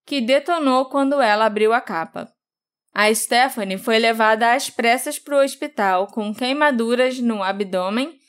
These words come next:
tórax e pernas, mas ela e o bebê sobreviveram, embora os médicos tivessem que induzir o parto no dia seguinte.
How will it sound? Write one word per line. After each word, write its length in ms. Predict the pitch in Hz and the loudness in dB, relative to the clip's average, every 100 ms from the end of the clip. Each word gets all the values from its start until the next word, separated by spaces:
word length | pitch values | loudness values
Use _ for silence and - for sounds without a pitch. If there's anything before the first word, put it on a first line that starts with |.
| - | -2
tórax 520 | 226 214 233 269 - | 2 4 2 -2 -10
e 160 | - - | -8 -8
pernas, 720 | - 208 196 180 165 - - _ _ _ - | 0 0 0 -8 -14 -16 -20 _ _ _ -6
mas 300 | 262 277 262 | 0 2 2
ela 300 | 262 269 311 | 2 4 2
e 80 | 320 | 2
o 100 | 311 | 0
bebê 420 | 302 285 202 196 | 2 2 2 0
sobreviveram, 1000 | 220 240 214 226 262 269 214 190 196 214 - _ _ | -2 -2 0 0 0 -2 2 2 0 -6 -12 _ _
embora 440 | 359 381 240 214 233 | -6 -2 2 2 0
os 120 | 240 | -2
médicos 580 | 233 208 208 226 240 233 | 0 0 0 -2 -6 -6
tivessem 540 | 247 202 190 196 214 | -2 0 0 -2 -6
que 240 | 233 220 220 | -2 -2 -2
induzir 440 | 226 254 208 240 | -2 -4 -2 -4
o 140 | 277 | -4
parto 340 | - 190 214 220 | -2 -2 -4 -8
no 160 | 214 | -6
dia 240 | 214 202 202 | -4 -4 -4
seguinte. 680 | 202 247 190 165 - - | -2 -4 -4 -8 -12 -16